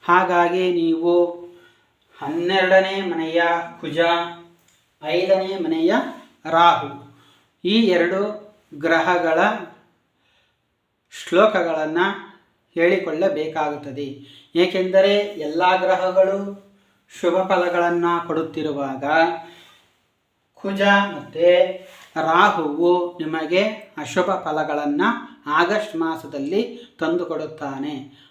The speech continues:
ಆದ್ದರಿಂದ ಹುಷಾರಾಗಿರಿ. ಇದು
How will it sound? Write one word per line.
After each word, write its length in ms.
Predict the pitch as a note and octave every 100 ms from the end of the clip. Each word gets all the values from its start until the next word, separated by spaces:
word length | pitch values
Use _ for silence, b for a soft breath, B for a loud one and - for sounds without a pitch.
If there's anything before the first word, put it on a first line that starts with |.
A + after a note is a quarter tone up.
| b
ಆದ್ದರಿಂದ 580 | D#3+ F#3 E3+ D#3+ C#3+ C#3+ A3+ B3+ -
ಹುಷಾರಾಗಿರಿ. 960 | C3+ - E3 D#3+ D3 C#3 C#3+ D3+ A#2+ - B B B B B _ _ -
ಇದು 520 | F3+ G3 G#3 G#3 G#3